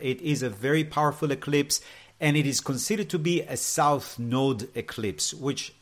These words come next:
uh, doesn't sound very good. Um, south,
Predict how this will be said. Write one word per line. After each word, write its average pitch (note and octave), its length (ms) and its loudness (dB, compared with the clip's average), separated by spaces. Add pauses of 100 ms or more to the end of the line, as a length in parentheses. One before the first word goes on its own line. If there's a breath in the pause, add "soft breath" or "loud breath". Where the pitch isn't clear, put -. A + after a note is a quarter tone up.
(120)
uh, G3 260 -2
doesn't G3 300 0
sound F3 260 0
very E3+ 200 2
good. F#3 260 8 (500 loud breath)
Um, C3 520 2 (100)
south, D#3+ 720 4